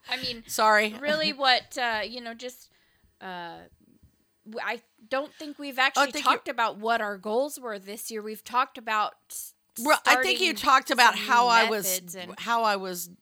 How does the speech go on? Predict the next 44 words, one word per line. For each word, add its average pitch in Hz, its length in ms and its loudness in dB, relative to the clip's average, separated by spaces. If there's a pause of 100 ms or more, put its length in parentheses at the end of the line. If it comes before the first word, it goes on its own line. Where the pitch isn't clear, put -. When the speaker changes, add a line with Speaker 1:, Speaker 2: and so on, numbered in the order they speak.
(240)
Speaker 2:
proceeding 202 580 -6
in 175 100 -10
those 170 240 -8
goals, 165 400 -10
I 180 80 -10
think 180 240 -14
was 180 100 -2
Speaker 1:
Oh, 359 100 6
Speaker 2:
what 330 80 -2
Speaker 1:
yeah. 277 100 0
Speaker 2:
you 240 60 -4
Speaker 1:
How 294 140 0
are - 40 -
Speaker 2:
asked. 302 80 -4
Speaker 1:
you 302 100 -10
doing 277 240 -10
in 247 120 -14
your 240 100 -18
goals? 185 340 -8
Yeah. 214 120 -4
Speaker 2:
Well, 220 340 0
and 247 200 -6
so, 277 600 -4 (100)
so 269 220 -2
my 262 160 2
answer 294 380 0
is 233 160 0
I'm 220 140 2
not 269 200 2
really 285 240 0
working 254 400 0
on 196 180 -2
a 190 60 -6
lot 196 280 6
of 160 160 -4
them, 143 280 -16 (200)
Speaker 1:
Mm-hmm. 202 560 -6
Speaker 2:
um, 196 440 4
because 214 680 0
I've 196 160 2
had 214 680 0 (960)
things 220 300 2
come 185 240 -4
up, 175 280 0